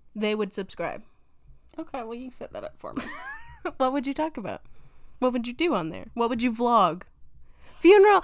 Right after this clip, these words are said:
Speaker 2: Oh,
Speaker 1: funeral time
Speaker 2: I
Speaker 1: at the
Speaker 2: thought it was just like you follow me around with a camera for part of the day and <laughs> show people what I'm doing.
Speaker 1: I mean, that could be it, but that's what I'm asking. What do you wanna do? 'Cause, like, you upload it. You set the standard.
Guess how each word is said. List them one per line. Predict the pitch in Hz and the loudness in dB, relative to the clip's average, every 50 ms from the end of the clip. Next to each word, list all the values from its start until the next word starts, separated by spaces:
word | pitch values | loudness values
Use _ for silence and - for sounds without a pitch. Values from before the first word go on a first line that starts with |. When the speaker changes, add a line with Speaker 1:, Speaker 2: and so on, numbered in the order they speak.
| - | 2
Speaker 2:
Oh, | 277 302 320 | 0 4 12
Speaker 1:
funeral | 359 403 466 440 494 508 415 | 12 12 12 12 12 12 12
time | 359 - 466 453 440 453 453 427 | 12 8 8 10 10 10 10 10
Speaker 2:
I | 440 - | 8 6
Speaker 1:
at | - | 8
the | 392 | 8
Speaker 2:
thought | 415 392 349 311 | 8 8 8 8
it | 277 | 4
was | 285 269 | 0 0
just | 370 - - - | 0 -2 -2 2
like | 269 262 247 240 - - | 4 4 4 4 0 -6
you | - 262 262 233 208 | -4 -4 -4 -4 -2
follow | - - 240 240 254 254 | 6 8 8 8 8 4
me | 247 233 | 4 2
around | 226 208 233 233 233 233 | 2 4 6 6 6 6
with | 226 208 | 4 -2
a | 208 | -4
camera | - - 302 240 233 233 269 | -2 0 0 2 2 2 0
for | 247 - 185 | -2 -2 -10
part | 180 - 240 233 247 | -4 2 4 4 4
of | 214 | 2
the | 196 | -2
day | 180 165 202 214 233 220 190 165 175 185 | 0 2 4 6 6 6 4 2 0 0
and | 180 220 285 | 0 0 0
<laughs> | |
show | - - - - - | 0 4 4 4 4
people | - - - - _ - - 440 - - | 4 0 -20 -20 _ 6 6 6 6 4
what | - 269 285 285 - | 4 4 4 4 4
I'm | - 226 247 202 | 2 2 2 0
doing. | - 233 226 208 | -2 -4 0 4
Speaker 1:
I | 240 311 | 6 8
mean, | 339 415 381 | 10 10 10
that | 381 403 330 - | 8 6 4 2
could | - 370 427 359 | 2 2 2 2
be | 294 330 311 302 320 | 4 2 4 4 2
it, | 381 392 - | 0 0 -2
but | 247 247 | -2 0
that's | 262 277 269 - | 0 0 0 0
what | 277 262 | -2 -2
I'm | 262 247 247 | 0 0 0
asking. | 247 262 294 294 - - 220 202 196 202 | 0 -2 -2 -4 -4 -4 -2 -2 0 0
What | 202 | 0
do | 208 220 | -2 -2
you | 214 | -2
wanna | 208 208 202 196 | -2 -2 -2 -2
do? | 185 185 220 262 294 247 160 107 | -4 -6 -6 -6 -4 -4 -6 -2
'Cause, | - 247 226 | -2 -4 0
like, | 214 247 247 214 | 0 0 0 0
you | 220 226 277 302 | -2 -2 0 2
upload | 254 240 247 - 220 196 165 151 | 2 0 0 -2 -4 -4 -4 -4
it. | 120 90 - | -6 -8 -8
You | 208 226 | -8 -8
set | 220 - 254 220 | -6 -8 -8 -8
the | - 196 | -8 -14
standard. | - - 254 262 262 240 190 98 78 69 120 - | -10 -8 -6 -6 -6 -6 -8 -12 -12 -12 -14 -12